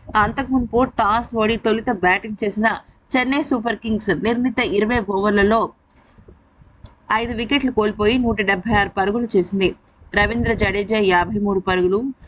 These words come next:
శివం దుబే యాభై పరుగులు, అర్ధశతకాలతో రాణించారు. ఆయుష్ మాత్రే ముప్పై రెండు పరుగులు చేశాడు. షేక్ రషీద్ పంతొమ్మిది పరుగులు చేశాడు. ఇక కెప్టెన్ ధోని నాలుగు, రచిన్ రవీంద్ర ఐదు ఇలా చేసి నిరాశపరచగా,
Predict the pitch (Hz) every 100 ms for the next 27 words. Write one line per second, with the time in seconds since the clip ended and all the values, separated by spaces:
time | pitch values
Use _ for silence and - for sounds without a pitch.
0 | - - 247 240 247 233 214 208 165 170
1 | 175 214 202 190 185 196 269 - _ -
2 | 208 196 285 240 233 240 226 220 220 190
3 | 175 175 208 190 175 - - - - -
4 | - 214 262 262 - 202 202 214 214 170
5 | 185 190 233 254 214 202 180 190 202 220
6 | - 185 180 190 185 _ - - - 247
7 | 233 233 190 185 226 180 - 190 202 220
8 | 214 196 190 202 214 - 175 - 196 -
9 | _ _ _ - 269 - 240 254 - 240
10 | 226 254 233 214 220 220 208 196 202 196
11 | 202 190 202 214 202 190 202 202 196 180
12 | 190 190 190 185 214 214 214 208 233 202
13 | 180 190 - 175 165 175 175